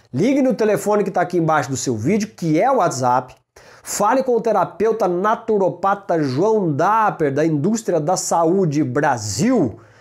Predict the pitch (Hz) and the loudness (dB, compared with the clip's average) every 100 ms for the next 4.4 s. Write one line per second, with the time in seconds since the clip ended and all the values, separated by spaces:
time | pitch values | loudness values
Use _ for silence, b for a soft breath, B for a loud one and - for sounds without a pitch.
0 | B B 269 214 196 196 220 220 - 196 | B B 0 2 2 2 0 -2 -2 -2
1 | 165 190 190 202 196 180 202 202 233 226 | 0 0 0 0 0 0 -2 -2 -4 -2
2 | 226 214 214 226 175 214 214 208 254 247 | 0 0 0 0 0 0 -2 -2 -2 0
3 | 233 196 - 233 226 - 214 196 - 233 | 0 0 0 0 0 0 -2 -2 -4 0
4 | 302 285 - | 2 0 0